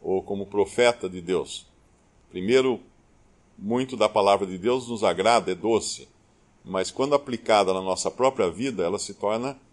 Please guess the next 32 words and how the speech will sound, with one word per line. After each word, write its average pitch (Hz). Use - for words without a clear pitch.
amarga. 107
Não 120
no 131
mau 107
sentido, 95
mas 90
ela 104
não 110
é 107
realmente, 117
a 90
gente 101
vai 98
falar 95
alguma 104
coisa, 131
se -
não 123
experimentarmos 135
isso 110
em 101
nossa 95
própria 90
vida, 107
se -
não, 104
não 95
tivermos 117
sentido 123
o 110
peso 123
disso, 123